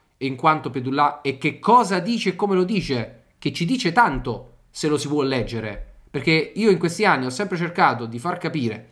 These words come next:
ho sempre cercato di dire, di spiegare dal mio punto di vista come le notizie di mercato e di calciomercato vadano interpretate, ma le notizie in generale, ma quando parliamo di calciomercato,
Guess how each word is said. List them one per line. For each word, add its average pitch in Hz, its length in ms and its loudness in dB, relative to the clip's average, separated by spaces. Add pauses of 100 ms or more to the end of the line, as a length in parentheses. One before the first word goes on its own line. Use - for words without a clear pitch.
ho - 100 -20
sempre 160 220 -6
cercato 170 240 0
di 160 160 -2
dire, 123 500 0 (240)
di 143 80 -10
spiegare 170 420 2
dal 135 140 -4
mio 196 100 0
punto 175 220 -2
di 165 80 -4
vista 127 320 -8
come 139 340 4
le 139 100 0
notizie 127 640 -4
di 127 100 -8
mercato 175 400 0
e - 20 -6
di 151 80 -4
calciomercato 135 500 -6
vadano 151 240 -2
interpretate, 202 1000 0 (500)
ma 156 200 2
le 165 160 2
notizie 202 320 0
in 175 60 2
generale, 151 480 2
ma 156 240 -2 (140)
quando 220 240 2
parliamo 185 280 0
di 151 80 -4
calciomercato, 180 920 0